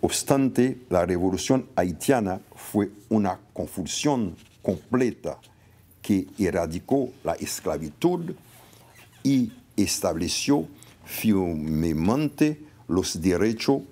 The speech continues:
humanos para todos. Las relaciones entre los Estados Unidos y de América y Haití ha sido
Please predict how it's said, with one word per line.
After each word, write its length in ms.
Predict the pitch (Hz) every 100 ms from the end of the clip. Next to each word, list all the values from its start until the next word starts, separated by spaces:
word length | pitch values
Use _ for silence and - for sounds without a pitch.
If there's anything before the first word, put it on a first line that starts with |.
| - - - - - -
humanos 920 | 87 87 104 120 131 135 143 - - - -
para 240 | - 82 80
todos. 720 | - 85 - - - - - - - - - - - - - - - - - - - - - -
Las 160 | 95
relaciones 840 | 117 143 - - 202 147 120 - - - - - -
entre 420 | 131 127 123 113
los 220 | 107 -
Estados 520 | 107 - 123 113 92
Unidos 720 | 98 104 110 82 80 - - - - -
y 440 | 110 101 92 85 - - - - -
de 160 | 98
América 520 | 85 117 120 - 67 -
y 120 | 95
Haití 560 | 90 82 78 151 123 - - - - - - -
ha 120 | 208
sido 560 | - - 156 127 120